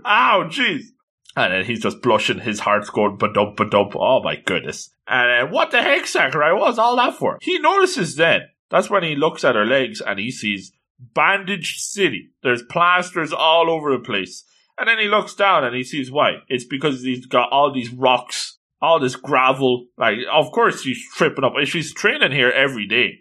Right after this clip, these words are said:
which is what it looks like. She's tripping up and she's getting cuts and bruises on these, on these, like, loose rocks,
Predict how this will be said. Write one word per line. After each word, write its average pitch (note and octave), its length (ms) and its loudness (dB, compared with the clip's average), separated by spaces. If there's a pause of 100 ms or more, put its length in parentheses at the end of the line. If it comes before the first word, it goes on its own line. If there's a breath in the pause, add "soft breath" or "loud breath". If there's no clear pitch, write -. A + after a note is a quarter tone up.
which B2 220 -10
is A2 100 -18
what C3+ 200 4
it G#2 80 0
looks G#2+ 260 -4
like. D2+ 200 -6 (240 loud breath)
She's - 280 -4
tripping - 360 0
up D#3 160 0
and B2+ 100 2
she's B2 180 -4
getting G#2+ 280 -2
cuts D#3+ 300 -2
and A2 140 -10
bruises A#2 560 0
on G#2+ 260 0
these, G#2 260 -6 (360 soft breath)
on A2+ 180 2
these, G#2 180 -6
like, G#2 200 2
loose B2 360 0
rocks, A#2 640 -2